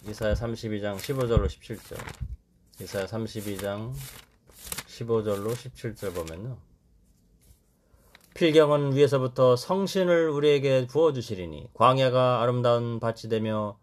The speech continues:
아름다운 밭을 삼림으로 여기게 되리라. 십육 절.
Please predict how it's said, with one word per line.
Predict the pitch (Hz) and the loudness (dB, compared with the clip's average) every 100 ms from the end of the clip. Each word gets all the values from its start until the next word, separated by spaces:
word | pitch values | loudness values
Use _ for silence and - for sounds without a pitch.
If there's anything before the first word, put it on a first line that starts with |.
| _ | _
아름다운 | 110 147 143 139 135 131 131 | 4 4 4 4 4 -2 -4
밭을 | 120 120 123 120 117 | -4 -4 -2 -2 -2
삼림으로 | - 170 160 151 139 135 127 | -6 -6 -4 -2 -2 -2 -2
여기게 | 117 113 110 | -2 -4 -4
되리라. | 90 76 - - _ _ | -6 -8 -10 -12 _ _
십육 | _ 127 113 - | _ -6 -4 -6
절. | 76 | -12